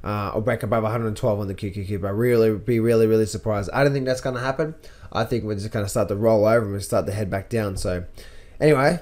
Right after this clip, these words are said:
there, there we go, guys. A bit of a sector index and a bit of a, bit of a, another more, more look at the S P Y and the Q Q Q.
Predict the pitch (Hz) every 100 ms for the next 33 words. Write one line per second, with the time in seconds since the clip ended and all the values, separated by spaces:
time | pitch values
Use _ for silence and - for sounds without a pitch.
0 | - 123 123 123 123 123 120 104 143 151
1 | 156 165 190 156 156 147 143 175 - 170
2 | 175 180 - 175 185 175 127 143 139 120
3 | 107 117 117 113 113 95 - 117 120 117
4 | - 123 151 131 123 120 110 107 - 123
5 | 123 131 113 113 113 98 90 107 101 -
6 | 113 - 101 90